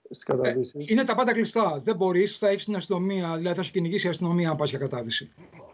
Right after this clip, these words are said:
Speaker 2: Εν τω μεταξύ,
Speaker 1: Και
Speaker 2: είναι, είναι μια χώρα, η Γερμανία είναι
Speaker 1: και
Speaker 2: μια
Speaker 1: στους
Speaker 2: χώρα
Speaker 1: ερασιτέχνες, και στους ερασιτέχνες, τα
Speaker 2: Τους
Speaker 1: πάντα,
Speaker 2: πάντες,
Speaker 1: δηλαδή.
Speaker 2: τους πάντες. Ε,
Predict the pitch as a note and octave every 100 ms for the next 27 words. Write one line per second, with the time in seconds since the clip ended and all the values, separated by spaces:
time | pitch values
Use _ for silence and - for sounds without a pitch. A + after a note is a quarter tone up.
0 | - - - - - D4+ - - A#3+ A#3
1 | A#3 - G#3+ A3+ A3+ F3 F#3 F3+ F#3 F3+
2 | F3+ E3+ F#3 F#3+ G#3 F#3 - - F#3 -
3 | F3+ C#3 A#2+ G#2 _ F3+ D#3 - D#3+ C#3+
4 | - C3 B2 C#3+ C#3 F3 - D3 A#2+ -
5 | _ - - C#3+ A2 - _ _ _ _
6 | F3 E3+ E3 E3